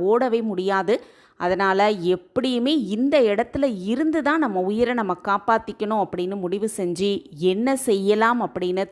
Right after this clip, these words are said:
திட்டம் போட்டு, அந்த சிங்கத்துக்கிட்ட இருந்து எப்படி தப்பிக்கலாம் அப்படின்னு திட்டம் போட்டுது. சிங்கம் கொஞ்சம் கொஞ்சமாக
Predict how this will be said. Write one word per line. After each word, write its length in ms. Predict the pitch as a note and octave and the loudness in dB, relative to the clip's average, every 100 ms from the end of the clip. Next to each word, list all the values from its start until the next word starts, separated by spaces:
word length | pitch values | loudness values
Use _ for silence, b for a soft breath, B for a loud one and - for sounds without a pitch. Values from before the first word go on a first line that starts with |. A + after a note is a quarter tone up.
| _ | _
திட்டம் 480 | G#3 _ - C4+ C4 | -12 _ -2 -2 0
போட்டு, 440 | G#3 F3 G#3+ G#3 | -2 0 0 2
அந்த 240 | F3+ E3+ E3+ | 0 -4 -4
சிங்கத்துக்கிட்ட 580 | G#3+ A3 B3+ B3+ - F3 | -4 -2 -2 -4 -10 -6
இருந்து 220 | F#3 G#3+ | -4 -2
எப்படி 340 | G3 - G#3+ G#3+ | -2 -4 -4 -2
தப்பிக்கலாம் 680 | - - A3+ A3 A3 A3 A3 | -2 -4 -6 -4 2 2 2
அப்படின்னு 360 | F3+ F3 E3+ F#3+ | -4 -6 -8 -8
திட்டம் 360 | E3+ - G3+ G3+ | -12 -6 -8 -6
போட்டுது. 420 | F3 F3+ F#3 C4 B B B B B | -8 -2 -2 -4 B B B B B
சிங்கம் 680 | - - D4+ E4 D#4 C#4 - | -8 0 2 4 2 0 -2
கொஞ்சம் 540 | A#3 A#3 C#4+ - F4 | 0 2 0 0 -2
கொஞ்சமாக 880 | E4+ A#3 G3+ A3+ A3 G#3+ G#3+ A3 A3 | 0 -2 0 0 2 2 4 4 4